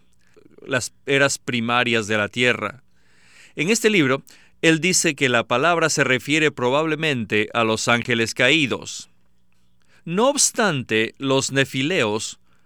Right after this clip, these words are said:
no eran solamente ángeles, sino eran el producto de la mezcla entre los ángeles y las hijas de los hombres. Así que ellos fueron el resultado de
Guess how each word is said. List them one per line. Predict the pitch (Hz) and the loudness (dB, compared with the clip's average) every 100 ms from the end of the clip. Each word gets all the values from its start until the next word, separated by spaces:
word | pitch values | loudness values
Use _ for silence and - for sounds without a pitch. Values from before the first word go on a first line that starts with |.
| _ _ - | _ _ -8
no | 151 175 202 | -2 2 4
eran | 202 196 175 | 4 2 0
solamente | - 185 175 165 170 160 165 | 0 2 2 2 -2 -2 -4
ángeles, | 156 160 123 98 95 - - - _ _ _ _ _ _ _ _ | -4 -4 -6 -6 -8 -8 -8 -10 _ _ _ _ _ _ _ _
sino | - - - 143 135 131 - _ _ _ - | -6 -2 0 0 2 0 -4 _ _ _ -2
eran | 170 190 175 | 2 4 4
el | 151 120 | 2 2
producto | 151 143 151 202 - 151 | 2 4 4 2 2 2
de | 135 | 4
la | 120 117 | 2 0
mezcla | 147 165 - - 110 98 - - | 0 -2 -2 -6 -6 -6 -6 -2
entre | 135 127 127 127 | -2 0 0 2
los | 117 107 - | 2 -2 -2
ángeles | 175 190 180 190 185 180 175 - - - _ _ _ _ _ | -2 -2 -4 -4 -2 -2 -2 -4 -8 -16 _ _ _ _ _
y | 135 | -4
las | 117 98 - 151 | -2 0 0 0
hijas | - 123 113 | 0 0 0
de | 110 | 0
los | 107 - 127 | 0 -2 -4
hombres. | 117 104 95 82 - - - _ _ - _ _ _ - - | -4 -4 -8 -10 -12 -12 -16 _ _ -20 _ _ _ -20 -4
Así | 139 - 143 | 0 0 4
que | 156 - | 2 4
ellos | 185 190 - | 4 4 0
fueron | - 190 196 156 156 | -2 2 4 4 4
el | 156 143 | 2 4
resultado | 143 143 143 127 113 175 185 185 117 104 95 110 | 2 2 2 -2 -2 -2 -2 -2 -2 -2 -4 -2
de | 117 113 113 | 0 0 -2